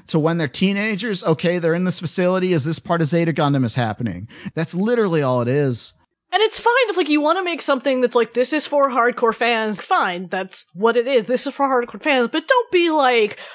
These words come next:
Speaker 2: "Well, new people can watch this." Like,
Speaker 1: Yeah.
Speaker 2: no.
Speaker 1: Th-, I, uh, I so disagree with all these assertions in these interviews that this is for new people. This is for the most hardcore of hardcore Gundam fans,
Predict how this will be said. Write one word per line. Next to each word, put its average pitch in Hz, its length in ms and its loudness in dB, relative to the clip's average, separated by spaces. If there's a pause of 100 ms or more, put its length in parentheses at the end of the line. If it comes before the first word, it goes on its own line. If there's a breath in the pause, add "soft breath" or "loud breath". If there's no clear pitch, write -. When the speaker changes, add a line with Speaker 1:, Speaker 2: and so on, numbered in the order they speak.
(100)
Speaker 2:
"Well, 330 180 2
new 339 340 2
people 214 360 0
can 202 220 -4
watch 185 360 -2
this." 165 320 -10
Like, 247 180 0
Speaker 1:
Yeah. 139 260 -2 (120)
Speaker 2:
no. 143 120 2
Speaker 1:
Th-, 180 200 0
I, 180 300 2
uh, 170 160 0
I 160 120 0
so - 380 -2
disagree 165 600 -2
with 156 160 0 (180)
all 165 180 0
these 160 200 0
assertions 151 560 -2
in 147 40 0
these 139 200 2
interviews 135 440 0
that - 100 -18
this 156 160 -4
is 127 60 -6
for 147 120 -2
new 127 160 4
people. 120 480 -4 (360 loud breath)
This 233 220 0
is 254 100 -4
for 233 140 -2
the 175 100 4
most 156 240 2
hardcore 190 800 0
of 143 120 -4
hardcore 160 520 0
Gundam 143 360 2
fans, 135 640 0